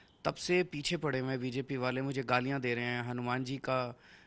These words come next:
मजाक उड़ा रहे हैं, हनुमान चालीसा का मजाक उड़ा रहे हैं। इस, ये तो ठीक बात नहीं है। कल मैं हनुमान मंदिर गया था तो उसका मजाक उड़ा रहे हैं, कह रहे हैं केजरीवाल ने हनुमान जी को अशुद्ध कर दिया, मंदिर को अशुद्ध कर दिया,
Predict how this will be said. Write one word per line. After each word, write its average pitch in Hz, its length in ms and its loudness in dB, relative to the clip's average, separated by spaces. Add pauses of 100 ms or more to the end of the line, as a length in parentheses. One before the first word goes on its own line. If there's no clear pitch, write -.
(240)
मजाक 123 360 0
उड़ा 120 180 2
रहे 117 120 2
हैं, 120 100 2
हनुमान 123 340 -2
चालीसा 127 420 -2
का 131 120 -4
मजाक 120 360 -2
उड़ा 120 200 0
रहे 117 140 -2
हैं। 120 240 -4 (320)
इस, 139 240 -4
ये 165 180 0
तो 165 140 -2 (160)
ठीक 156 220 -6
बात 160 180 -2
नहीं 151 140 -2
है। 139 160 -6 (640)
कल 156 120 4
मैं 170 200 4
हनुमान 147 380 4
मंदिर 165 300 2
गया 160 220 4
था 160 340 0 (360)
तो - 80 -10
उसका 160 280 0
मजाक 151 340 4
उड़ा 139 180 4
रहे 131 120 2
हैं, 131 160 0
कह 135 160 0
रहे 139 100 0
हैं 147 80 -2
केजरीवाल 135 500 0
ने 139 180 0
हनुमान 127 420 -2
जी 127 120 -4
को 135 240 0
अशुद्ध 147 380 -2
कर 131 180 0
दिया, 131 260 2
मंदिर 131 320 0
को 139 120 0
अशुद्ध 131 260 -2
कर 123 160 -4
दिया, 123 360 0